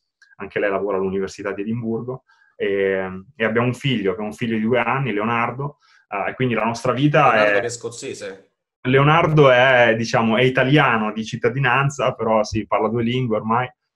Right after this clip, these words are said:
Speaker 1: Eh, già parla due lingue anche se ha due
Speaker 2: Quindi
Speaker 1: anni.
Speaker 2: vo-, volevo chiederti come, come state vivendo, lavorando, mh, tra l'altro nella stessa struttura, eh, proprio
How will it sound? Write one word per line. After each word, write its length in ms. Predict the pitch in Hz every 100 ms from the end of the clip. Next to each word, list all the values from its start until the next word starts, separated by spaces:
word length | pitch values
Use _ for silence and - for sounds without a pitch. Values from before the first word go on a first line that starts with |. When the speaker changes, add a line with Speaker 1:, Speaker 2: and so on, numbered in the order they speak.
| _
Speaker 1:
Eh, 320 | 110 104 98
già 320 | 98 135 -
parla 220 | - 107 104
due 140 | 104
lingue 320 | 107 101 98
anche 280 | 98 _ 101
se 140 | -
ha 40 | 104
due 100 | 110
Speaker 2:
Quindi 160 | 113
Speaker 1:
anni. 100 | 113
Speaker 2:
vo-, 160 | 123 135
volevo 240 | 135 139
chiederti 380 | 139 147 123 113
come, 360 | 113 143 147 139
come 220 | 135 135
state 720 | - - 123 113 120 117 113
vivendo, 520 | 107 131 113 98 98 95
lavorando, 640 | 98 104 104 104 101 92
mh, 440 | 92 95 95 92 90
tra 120 | 101
l'altro 220 | 104 107
nella 100 | 98
stessa 220 | - 104
struttura, 720 | - 95 - 127 117 95 92 -
eh, 340 | 90 87 87
proprio 380 | 101 104 87